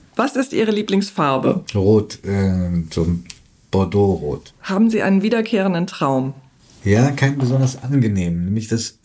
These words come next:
Speaker 2: was Bedrohliches am Ende eines dunklen Flurs kommt. Und dann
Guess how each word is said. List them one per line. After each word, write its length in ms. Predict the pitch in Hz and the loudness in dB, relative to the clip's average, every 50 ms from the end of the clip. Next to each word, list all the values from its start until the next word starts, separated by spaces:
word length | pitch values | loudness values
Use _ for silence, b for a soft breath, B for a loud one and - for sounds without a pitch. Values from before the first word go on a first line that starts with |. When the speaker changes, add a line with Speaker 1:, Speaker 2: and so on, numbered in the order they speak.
| - | -4
Speaker 2:
was 240 | 98 104 107 - - | -2 -2 -2 -2 -4
Bedrohliches 1200 | - _ - 110 107 - - - - 104 117 131 156 165 165 160 151 143 - 147 139 131 131 - - - | -6 _ -2 -2 -2 0 -2 -2 0 2 2 4 4 4 2 2 0 -2 -2 0 0 0 -2 -4 -8 -6
am 220 | - 104 95 - | -4 -2 -2 -4
Ende 480 | - - 117 131 139 139 135 131 123 - | -4 -2 0 0 2 2 2 2 0 0
eines 420 | 101 104 107 110 107 110 - - | -2 -4 -2 -4 -4 -6 -8 -6
dunklen 460 | - 117 120 131 127 127 131 123 117 113 | 0 2 2 2 2 0 0 0 0 -2
Flurs 580 | - - - 107 104 104 110 107 101 - - | -4 -8 -6 -4 -2 0 0 0 0 -2 -6
kommt. 380 | - - - - - - - - | -8 -10 -10 -8 -8 -10 -10 -8
Und 220 | - 87 87 - | -6 -6 -4 -2
dann 220 | 90 92 98 98 | 0 0 0 0